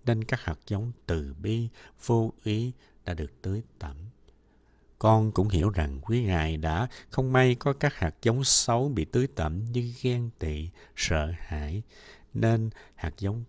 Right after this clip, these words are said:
tốt không có cơ hội lớn lên." Nếu các hạt giống thiện được tưới tẩm trong cuộc đời một người nào,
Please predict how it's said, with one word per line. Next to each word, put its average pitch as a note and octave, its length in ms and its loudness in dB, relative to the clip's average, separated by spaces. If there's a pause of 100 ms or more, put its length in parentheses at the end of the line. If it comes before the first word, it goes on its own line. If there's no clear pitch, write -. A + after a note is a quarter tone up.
tốt A#2+ 240 0 (340)
không A2 500 -4
có A#2+ 200 -4
cơ A2 220 0
hội C#2+ 300 -8
lớn G2 520 -4
lên." A2+ 200 -4 (3250)
Nếu G2+ 220 6
các C3 200 2
hạt E2 260 2
giống G2+ 360 2
thiện D#2 380 0
được D2 180 -6
tưới A#2+ 140 2
tẩm E2 240 0
trong A#2+ 200 0
cuộc - 260 -2
đời D2 260 0
một D2+ 240 -12
người C#2+ 180 -4
nào, C2+ 460 -10